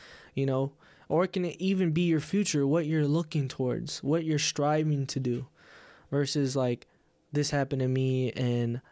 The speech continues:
this is my life now and I, I can't get past it." God doesn't want you to hold on to your trauma. God does not want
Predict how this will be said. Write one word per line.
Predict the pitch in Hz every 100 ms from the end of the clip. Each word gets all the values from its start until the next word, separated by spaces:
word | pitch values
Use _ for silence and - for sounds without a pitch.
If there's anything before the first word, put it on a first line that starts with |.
| _
this | 135 135
is | 131
my | 127 123
life | 120 120 120 -
now | 127 120 117 113
and | 117
I, | 120 -
I |
can't | - 151 131
get | 131 107
past | - 123 117 -
it." | 110 123 - - - -
God | - 170 175
doesn't | 170 170 160
want | 165
you | 156
to | 151
hold | 131 156 160 151
on | 147 143 147
to | -
your | 143
trauma. | 131 151 151 135 117
God | 107 139 160
does | 160
not | 156 151 139
want | 147 151 143